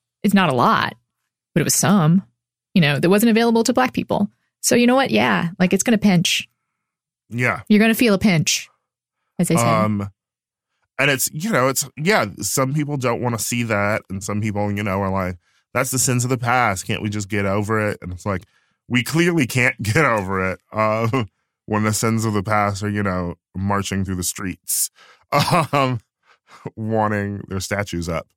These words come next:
Speaker 2: Um, that and the idea that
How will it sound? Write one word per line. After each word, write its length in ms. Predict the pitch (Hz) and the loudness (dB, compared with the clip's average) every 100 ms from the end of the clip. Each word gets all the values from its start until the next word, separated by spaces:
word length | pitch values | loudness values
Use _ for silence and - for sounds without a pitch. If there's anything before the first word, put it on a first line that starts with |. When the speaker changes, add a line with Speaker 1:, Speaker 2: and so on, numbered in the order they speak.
| _ - _ _ 110 | _ -20 _ _ 0
Speaker 2:
Um, 720 | 107 104 104 95 98 98 95 _ _ _ _ _ _ - | 2 4 2 2 0 0 -2 _ _ _ _ _ _ -10
that 400 | 104 131 143 - | -4 0 0 -2
and 140 | 143 147 | -2 -2
the 140 | 147 | 0
idea 440 | 131 139 135 147 143 | 0 0 0 -2 0
that 300 | 135 135 | 2 0